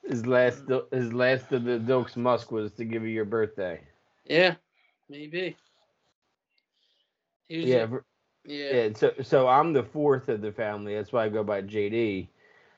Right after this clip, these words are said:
Speaker 1: But we're talking about our Pop Up, our,
Speaker 2: Yeah.
Speaker 1: um, our father's father,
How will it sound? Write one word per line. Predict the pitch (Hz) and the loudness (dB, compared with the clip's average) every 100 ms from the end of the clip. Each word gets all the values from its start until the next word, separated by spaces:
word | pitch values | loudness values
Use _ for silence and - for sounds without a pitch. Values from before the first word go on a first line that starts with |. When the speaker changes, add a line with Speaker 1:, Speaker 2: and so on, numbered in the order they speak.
| _ | _
Speaker 1:
But | 113 | 2
we're | 127 131 | 4 4
talking | 139 117 123 113 | 4 4 2 0
about | 110 107 | 2 2
our | 95 95 | 0 0
Pop | 139 123 110 | 0 0 2
Up, | 98 92 - - | -2 -2 -6 -2
our, | 104 101 | 0 0
Speaker 2:
Yeah. | 101 98 95 | -2 -2 -4
Speaker 1:
um, | 95 107 | -6 -4
our | 107 | -4
father's | 98 127 120 113 104 - | 2 4 4 4 0 -2
father, | 104 98 95 95 95 | -2 0 -2 -6 -8